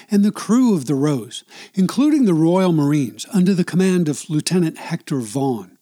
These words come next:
One admirer, calling himself Will English,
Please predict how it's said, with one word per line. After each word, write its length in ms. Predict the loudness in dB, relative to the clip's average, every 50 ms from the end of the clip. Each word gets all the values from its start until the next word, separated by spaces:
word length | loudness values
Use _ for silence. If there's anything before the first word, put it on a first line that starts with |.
| _ _ _ _ _ _ _ _ _ -20 -20 -20 -20 -18 _
One 280 | 0 2 2 2 2 2
admirer, 560 | 0 0 -2 -4 -6 -6 -12 -16 -18 -20 -20 _ -20 -20 _ _ -6
calling 300 | -4 -2 0 2 2 2
himself 480 | 2 2 2 2 2 0 0 -4 -8 -12 _
Will 400 | -6 -2 0 2 2 2 0 -2
English, 520 | -2 0 0 0 0 -2 -6 -12 -18 -20